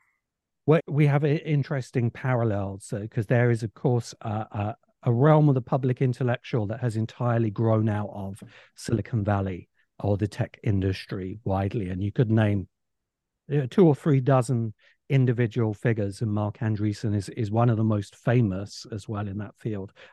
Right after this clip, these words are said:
as well as his commercial success. Uh, but then we also have the,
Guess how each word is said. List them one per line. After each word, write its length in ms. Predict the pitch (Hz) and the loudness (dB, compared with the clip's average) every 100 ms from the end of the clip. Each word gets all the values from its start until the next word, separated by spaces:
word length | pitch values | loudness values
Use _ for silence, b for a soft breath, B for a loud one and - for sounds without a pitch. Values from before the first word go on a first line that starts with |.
| - | -8
as 100 | 110 | -2
well 160 | 110 | 0
as 140 | 104 - | 0 -2
his 140 | 104 | -4
commercial 580 | - 107 110 110 113 98 | 0 2 4 2 -4 -6
success. 640 | - 113 - 98 - - - B B B - | -8 -10 -8 -12 -12 -18 -20 B B B -2
Uh, 260 | 117 113 123 B B | 2 2 0 B B
but 120 | 143 | 6
then 140 | 160 165 | 8 8
we 120 | 165 | 8
also 320 | 175 165 147 | 8 4 -2
have 360 | 131 135 123 - | -2 -2 -2 -4
the, 300 | 143 127 123 | -2 0 0